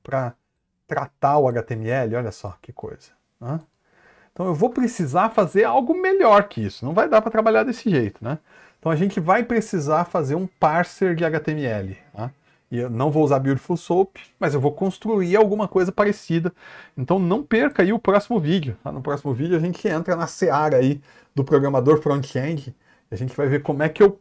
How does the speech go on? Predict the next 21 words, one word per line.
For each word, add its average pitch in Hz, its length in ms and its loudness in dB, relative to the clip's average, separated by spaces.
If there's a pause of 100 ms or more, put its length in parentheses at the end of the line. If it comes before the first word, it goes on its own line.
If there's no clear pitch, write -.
posso 196 280 2
construir 196 640 0
aqui 160 300 -2
um 185 140 -6
parser 156 520 -2
que - 120 -12
vai 151 140 -2
interpretar 175 920 0 (420)
o 147 160 2
H-, 156 140 0 (200)
o 143 120 2
H 147 120 2
T 147 100 -2
M 151 120 0
L, 95 240 -2
tá? 110 160 -6
Você - 140 -14
vai 120 160 -6
ver 107 140 -6
que, 139 280 -8 (380)
é, - 340 -10